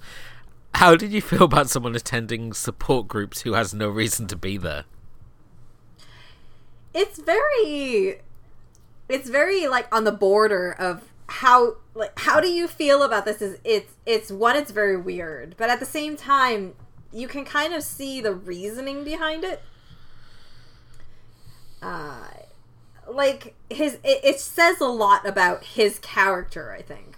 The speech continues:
Speaker 2: And at the beginning, when you see him do this, it, it becomes kind of, kind of like he's very dependent on it. And there's this feeling of,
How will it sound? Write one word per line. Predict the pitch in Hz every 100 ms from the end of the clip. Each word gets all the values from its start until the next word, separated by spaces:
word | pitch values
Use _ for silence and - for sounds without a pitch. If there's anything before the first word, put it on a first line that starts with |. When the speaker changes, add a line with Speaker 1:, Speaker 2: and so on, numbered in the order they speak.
| -
Speaker 2:
And | - 196 185 185 - - - -
at | 220 233
the | 202
beginning, | 226 208 254 277 247 247 214
when | 214 202 190
you | 196
see | - 262 247
him | 240 196 190
do | 233 233
this, | 185 - 220
it, | 214 - - - - - _ -
it | 302 302
becomes | 320 - 370 381 349
kind | - 302 285
of, | 269 226 208 _ _ - - _ - - - - - - -
kind | 311 311
of | 254
like | 226 -
he's | 262 233 220
very | 208 214 220
dependent | - - - 240 233 190 160 -
on | 160 156
it. | - - - - - - - - -
And | 202 196 185 185 185 185 180 147 - 196
there's | 196 233 226 220
this | 214 -
feeling | 254 247 240 220 208
of, | 185 185 180 180 175